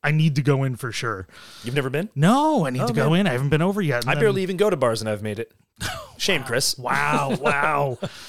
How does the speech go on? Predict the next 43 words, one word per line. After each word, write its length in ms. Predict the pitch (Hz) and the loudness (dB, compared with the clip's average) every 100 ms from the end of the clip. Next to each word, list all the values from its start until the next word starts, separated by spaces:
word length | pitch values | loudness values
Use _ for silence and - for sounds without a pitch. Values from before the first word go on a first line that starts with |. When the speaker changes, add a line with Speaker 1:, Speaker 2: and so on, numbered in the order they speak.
| - - | -20 -12
Speaker 1:
And 140 | 156 175 | -4 0
then, 160 | 180 | 2
uh, 200 | 175 160 | 4 2
Swan's 420 | 156 180 180 180 143 | 2 2 4 4 4
new 80 | 165 | 2
place, 320 | 160 156 - | 4 2 2
Leonor's, 560 | 180 175 165 160 151 | 2 4 4 4 2
is, 300 | 156 143 131 | 0 0 2
uh, 260 | 151 143 139 | 2 4 2
there 280 | 127 156 147 | 2 2 2
as 160 | 135 147 | 0 0
well, 440 | 175 170 160 160 | 4 4 4 2
as 440 | 139 156 151 135 131 | 2 2 2 -2 -2
well 240 | 143 139 | 0 0
as, 140 | 127 | -2
uh, 120 | 123 113 | -2 0
many 180 | 151 147 | 0 0
of 60 | |
the 80 | 131 | -2
places 320 | 110 131 117 | -4 -4 -2
that 100 | 123 | -2
have 120 | 123 110 | -2 -2
been 220 | 123 120 | -2 -2
there 200 | 117 120 | -2 -4
throughout 500 | - - 117 117 123 | -8 -12 -6 -6 -6
the 60 | 123 | -8
years, 460 | 120 190 175 170 - - - - - | -4 0 0 0 -4 -14 -20 -14 -4
including 560 | 143 - 165 160 151 135 | -4 2 2 4 2 -2
closing 540 | - 151 156 160 170 | 0 2 2 0 -2
of, 580 | 127 147 147 147 131 - | -2 0 0 0 -4 -4
uh, 400 | 143 143 139 135 117 _ _ _ _ - | -2 0 -2 -4 -8 _ _ _ _ -4
the 360 | 135 127 127 123 | 0 2 0 0
place 260 | - 165 - | 0 0 0
in 140 | 147 | -2
the 260 | 143 147 143 | -2 0 -2
South 340 | - 170 208 | -2 -4 -4
Wedge. 180 | 127 113 | -6 -6
Why 60 | 139 | -6
am 100 | 143 | -6
I 60 | |
forgetting 380 | 131 135 135 139 | -6 -6 -4 -2
the 80 | 143 | -2
name? 260 | 160 123 | -2 -2